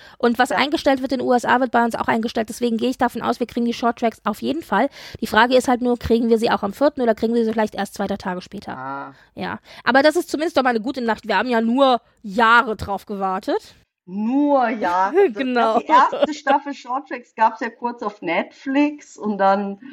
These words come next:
Speaker 1: Also die erste und danach aber nur
Speaker 2: Ja, ja.
Speaker 1: ausgewählte und so weiter. Ja, also, ach Gott. So.
Speaker 2: Ja, das ist halt grauenhaft.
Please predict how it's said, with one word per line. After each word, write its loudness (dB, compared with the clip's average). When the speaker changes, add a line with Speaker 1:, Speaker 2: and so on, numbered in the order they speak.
Speaker 1:
Also -8
die -4
erste 0
und -4
danach 2
aber 2
nur 4
Speaker 2:
Ja, 4
ja. 4
Speaker 1:
ausgewählte 0
und 0
so -6
weiter. 2
Ja, -4
also, -4
ach -10
Gott. -14
So. 4
Speaker 2:
Ja, 4
das -8
ist -16
halt -8
grauenhaft. -8